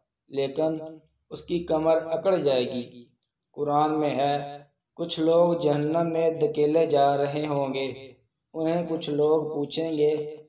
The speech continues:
"तुम जहन्नम क्यों जा रहे हो?" तो, तो वो जवाब में कहेंगे,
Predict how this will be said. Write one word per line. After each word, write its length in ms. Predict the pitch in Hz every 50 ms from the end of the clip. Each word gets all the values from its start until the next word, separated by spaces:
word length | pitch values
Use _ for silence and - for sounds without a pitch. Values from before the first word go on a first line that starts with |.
| _ _ _ _ _ _ _ -
"तुम 180 | 170 170 175 175
जहन्नम 460 | 165 151 147 147 156 165 175 170 170
क्यों 260 | 165 175 175 180 180 165
जा 180 | 160 147 147 143
रहे 280 | 143 135 139 131 127
हो?" 160 | 123 123 123 123 120 123 120 - - _ _ _ _ _ _ _ _ _ _ _ -
तो, 440 | 151 156 156 160 160 156 156 156 160
तो 180 | 156 156 165 165
वो 160 | 160 165 160 160
जवाब 420 | 143 143 143 143 143 147 151 160
में 220 | 160 156 151 147 -
कहेंगे, 520 | 143 135 131 139 143 143 143 143 147 147